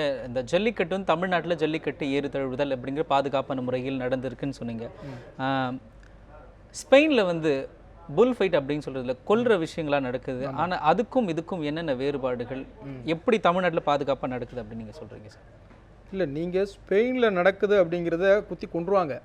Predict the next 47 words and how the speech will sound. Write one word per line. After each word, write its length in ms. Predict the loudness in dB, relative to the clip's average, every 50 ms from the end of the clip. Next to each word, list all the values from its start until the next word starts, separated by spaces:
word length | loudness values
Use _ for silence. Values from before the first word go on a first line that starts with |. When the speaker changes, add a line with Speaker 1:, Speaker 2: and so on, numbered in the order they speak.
| -14 -12
Speaker 1:
ம். 180 | -10 -10 -10 -10 -10
Speaker 2:
<laughs> 440 | -6 -4 -2 -2 -2 -4 -6 -6 -4
அதை 180 | -2 0 0 0
கேள்விப்பட்டிருக்கீங்கல்ல? 680 | 0 0 0 2 2 0 0 -2 -6 -6 -6 -6 -6 -4
Speaker 1:
ம். 100 | -4 -6 -6
Speaker 2:
அந்த 160 | -6 -6 -6
இதெல்லாம் 260 | -6 -4 -4 -2 -2
ஏப்பு 240 | -2 -4 -4 -4 -4
காட்டி 340 | -4 -4 -4 -2 -2 -2 -2
அது 120 | -2 -2 -4
மேல 200 | -4 -2 -2 0 0
ஏறி 400 | 0 0 0 0 0 0 0 0
அது 240 | -2 -2 -2 -2
பயங்கரமான 600 | 0 0 0 2 4 2 4 4 2 2 2 0
இது. 240 | -2 -4 -4 -6 -6 -6 -8 -12 -20 -20 -20 -20 -20 -20 -20 -20 -20 -20 -20 -20 -20 -20 -20 -20 -20 -20 -20 -20 -20 -10 2
அது 240 | 6 8 10 12 12
வந்து 220 | 12 10 10 10 10 10
ஏன்னா 180 | 12 10 10 10 10 12 12 12 10 8 8 6
இறந்தது 420 | 6 6 6 6 4 2 0 2 4
தா-, 200 | 6 4 6 8
சாப்பிட்றதுக்காக 540 | 8 8 8 8 4 4 6 8 8 10 10
அதை 140 | 8 8 8
அளவு 300 | 6 8 6 6 6 6
பண்ணியிருக்காங்களா 480 | 4 2 2 2 2 2 4 4 4 4
என்னன்னு 280 | 4 2 -2 -4 -4
தெரியல. 340 | -4 -2 2 4 6 6 6
ஒருவேளை 400 | 6 4 2 4 4 6 6 4
ஜெர்மன் 380 | 4 4 2 2 4 2 2 2
வந்து 240 | 2 2 2 4 4
பயங்கரமான 540 | 4 4 6 6 6 6 6 6 2 2 4
பவர்ஃபுல் 460 | 4 4 6 4 2 0 -2 -2 0 0
கண்ட்ரிங்கிறதுனால 640 | 0 0 0 -2 -2 -2 -2 -2 0 2 4 4 4 2
பீட்டானால 440 | 2 0 2 2 4 4 2 2 0
ஒண்ணும் 220 | 0 -2 -2 -2
நொட்ட 180 | -2 0 0 0
முடியலன்னு 320 | 0 0 -2 -4 -4 -6
நினைக்கிறேன். 240 | -6 -4 -4 -4 -4
அவங்க 140 | -4 0 2
பேட்டாவில் 320 | 2 4 6 6 4 4
அடிச்சிருவாங்கன்னு 460 | 2 0 -2 -2 -2 -2 -2 -4 -4 -4
நினைக்கிறேன். 240 | -4 -4 -2 -4
அதனால 220 | -2 -2 -2 -2 -2
இங்க 120 | -2 -4
ஒண்ணும் 180 | -4 -6 -6 -6
பண்ண 200 | -6 -6 -4 -4
முடியல 340 | -4 -4 -4 -2 -2 -2 -4
அப்படிங்கிறது. 440 | -6 -8 -10 -14 -14 -14 -16 -16